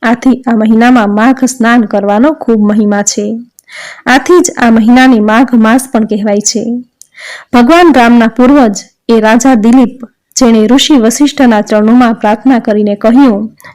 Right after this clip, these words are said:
કે, "હે ઋષિ શ્રેષ્ઠ, શ્રેષ્ઠ જીવન, શ્રેષ્ઠ સુખ, ઉત્તમ પુણ્ય તેમજ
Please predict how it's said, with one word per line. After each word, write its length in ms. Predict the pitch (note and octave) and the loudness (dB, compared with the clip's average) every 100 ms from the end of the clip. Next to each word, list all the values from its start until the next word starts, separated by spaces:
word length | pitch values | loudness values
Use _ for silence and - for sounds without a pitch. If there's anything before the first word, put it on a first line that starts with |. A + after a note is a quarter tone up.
| _ | _
કે, 60 | A#3 | -2
"હે 220 | G#3+ G#3 | 0 0
ઋષિ 280 | G#3+ G#3+ A#3+ | -2 -2 -4
શ્રેષ્ઠ, 420 | - C4 C#4 C#4+ G#3+ - _ _ - - - - | 0 -2 0 -2 -2 -6 _ _ -20 -20 -14 -6
શ્રેષ્ઠ 360 | - D#4+ E4 F4 | 0 0 0 0
જીવન, 640 | C4+ B3 B3 C#4 A3+ G#3+ G#3+ - - | 2 4 4 2 2 -2 -10 -12 -2
શ્રેષ્ઠ 320 | A#3+ B3 A#3 | -2 0 -4
સુખ, 480 | G#3+ - C#4+ C#4 - - - | -4 0 0 0 -2 -6 -8
ઉત્તમ 320 | A#3+ - A3+ A3 | -10 -4 -2 0
પુણ્ય 520 | A3 A#3+ C#4 G#3 A3 - _ _ | 0 2 2 0 -4 -12 _ _
તેમજ 340 | C4+ C#4+ C4+ | 0 2 2